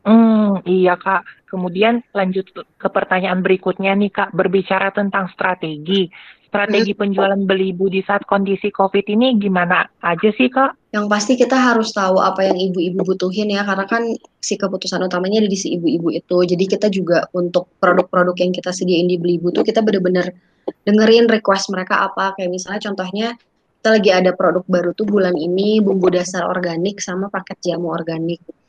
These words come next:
Speaker 2: Kenapa sih kita nge-launching dua produk ini? Karena, eee, di mana emang tinggi dan banyak yang request. Utamanya, utamanya ibu-ibu yang emang, eee, kerja gitu kan, jadi kalau masak pengennya cepat, dengan ada si bumbu dasar ini kan mereka cuma tinggal tuang si bumbunya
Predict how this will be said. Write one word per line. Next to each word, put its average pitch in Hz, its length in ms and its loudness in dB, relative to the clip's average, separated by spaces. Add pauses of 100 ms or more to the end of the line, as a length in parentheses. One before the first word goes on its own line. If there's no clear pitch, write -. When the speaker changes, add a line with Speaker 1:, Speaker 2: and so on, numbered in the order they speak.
(120)
Speaker 2:
Kenapa 190 400 0
sih 254 80 0
kita 226 480 4
nge-launching 190 480 0
dua 185 80 2
produk 175 240 -2
ini? 170 160 -2
Karena, 226 400 -2 (400)
eee, 190 380 0 (100)
di 190 80 0
mana 196 320 -2
emang 220 160 0
tinggi 185 320 0
dan 214 160 2
banyak 190 240 0
yang 185 100 -6
request. 196 720 -4 (400)
Utamanya, 196 400 0
utamanya 202 380 0 (100)
ibu-ibu 196 320 0
yang 185 160 2
emang, 175 480 -6 (560)
eee, 180 160 -6
kerja 185 480 2
gitu 226 160 0
kan, 240 160 4
jadi 196 240 2
kalau 202 240 2
masak 180 320 -2
pengennya 180 240 -2
cepat, - 480 -4
dengan 185 240 0
ada 180 80 2
si 180 160 -2
bumbu 180 240 -2
dasar 180 320 0
ini 180 160 -2
kan 262 160 2
mereka 226 320 0
cuma 196 240 0
tinggal 175 480 0 (480)
tuang 185 480 4
si 277 160 2
bumbunya 202 720 2